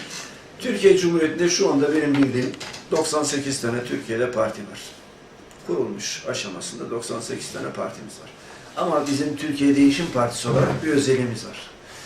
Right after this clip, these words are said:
Bütün partiler, bütün partiler hepsini farklı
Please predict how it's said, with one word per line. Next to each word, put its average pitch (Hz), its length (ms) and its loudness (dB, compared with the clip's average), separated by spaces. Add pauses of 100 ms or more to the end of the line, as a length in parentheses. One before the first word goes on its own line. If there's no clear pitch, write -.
(380)
Bütün 202 340 4
partiler, 151 600 4 (280)
bütün 139 280 2
partiler 123 480 2 (480)
hepsini 131 760 2 (1300)
farklı 135 540 2